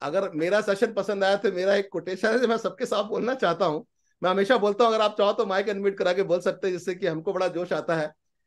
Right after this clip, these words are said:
है ना? तो अगर आप इजाजत देंगे तो सबके माइक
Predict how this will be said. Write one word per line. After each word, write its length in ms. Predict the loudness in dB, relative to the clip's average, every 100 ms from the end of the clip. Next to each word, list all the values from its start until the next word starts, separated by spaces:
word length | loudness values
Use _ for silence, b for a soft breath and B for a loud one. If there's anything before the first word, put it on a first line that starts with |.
| _
है 60 | -4
ना? 160 | 0 0
तो 220 | 0 2
अगर 220 | 4 4
आप 180 | 2 2
इजाजत 280 | 0 2 2
देंगे 220 | 2 0
तो 60 | 0
सबके 240 | -2 -2
माइक 300 | 2 2 2